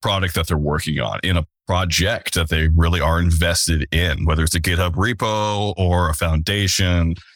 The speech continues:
or something large like a company. So after one meditates, one inevitably has to get up and eat food.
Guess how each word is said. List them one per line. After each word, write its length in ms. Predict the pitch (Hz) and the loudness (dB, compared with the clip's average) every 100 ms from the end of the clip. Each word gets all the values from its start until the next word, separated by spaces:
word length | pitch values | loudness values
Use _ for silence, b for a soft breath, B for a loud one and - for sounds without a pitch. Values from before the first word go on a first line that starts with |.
| B _ | B _
or 680 | 90 87 87 85 85 80 78 - | 0 2 2 2 2 0 -2 -2
something 320 | 92 85 82 | 0 2 2
large 320 | 80 76 76 | 2 2 0
like 160 | 65 - | -2 -2
a 80 | 73 | -4
company. 440 | - 71 73 67 - _ _ _ _ | -4 -4 -6 -10 -14 _ _ _ _
So 440 | - 107 98 92 92 _ - | -4 0 2 0 -2 _ -6
after 320 | 117 127 127 | -4 -2 0
one 260 | 104 107 90 | 0 2 2
meditates, 500 | 95 92 - - - | 0 0 0 0 0
one 280 | 87 82 - - | 0 0 -4 -4
inevitably 360 | 110 113 98 90 | -2 0 0 0
has 120 | 92 | 0
to 60 | 87 | 0
get 160 | 82 | 0
up 120 | 80 73 | 0 0
and 100 | 69 | 0
eat 140 | 71 | -2
food. 360 | - 67 57 | -2 -2 -2